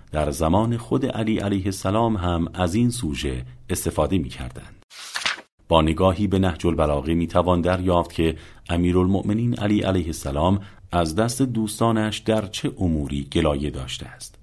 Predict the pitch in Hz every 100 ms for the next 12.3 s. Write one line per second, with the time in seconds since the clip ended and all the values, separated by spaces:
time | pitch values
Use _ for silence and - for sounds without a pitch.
0 | - - 80 78 82 78 78 85 92 92
1 | - - 85 - 90 98 90 85 - 92
2 | - 113 107 104 92 85 - 92 85 78
3 | 76 69 65 76 82 82 73 - - -
4 | - - - - _ - 73 104 107 98
5 | - 95 87 82 78 82 85 78 - 78
6 | 71 65 64 - 73 82 76 - 90 78
7 | 69 85 82 69 71 78 73 76 67 73
8 | 76 95 73 64 - - - - - 101
9 | 110 123 123 123 107 - 98 92 - 87
10 | 101 92 71 - - - - - - 85
11 | - 90 95 92 95 92 104 87 85 78
12 | 67 64